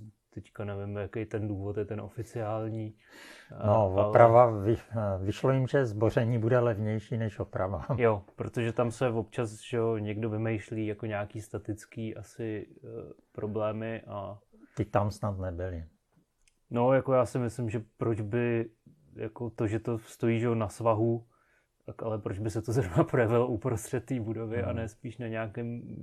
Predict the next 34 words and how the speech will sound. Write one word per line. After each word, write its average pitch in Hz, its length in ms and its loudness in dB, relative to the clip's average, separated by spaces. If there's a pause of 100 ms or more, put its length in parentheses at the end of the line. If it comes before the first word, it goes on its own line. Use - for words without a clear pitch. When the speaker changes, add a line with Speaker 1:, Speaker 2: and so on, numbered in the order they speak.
(400)
Speaker 1:
tom 120 180 -6
konci, 107 460 -4
to 110 360 -8
asi... 107 420 -10 (760)
Jo, 107 140 0
Speaker 2:
No, 104 120 2
Speaker 1:
asi 107 220 -2
Speaker 2:
to, 104 100 0
Speaker 1:
c- 90 140 -8
Speaker 2:
to 104 80 -2
nejhůř 101 360 2
je 110 80 0
na 104 120 0
tom 107 240 -2
ta 107 160 2
zvonice, 95 580 -4
že 87 100 -4
jo, 87 120 -4
tím, 85 260 -8
že 87 100 -6
se - 160 -8
tam 87 420 -8
zvoní, 85 340 -6
je 90 100 -8
to 98 160 -10
na 87 160 -6
rohu, 90 440 -4
čili 87 320 -10 (1000)
po-, 127 100 -6
Speaker 1:
Hmm. 113 180 -2
Speaker 2:
podepřený 92 560 -6
ze 87 120 -4
dvou 85 220 -6
stran, 85 480 -12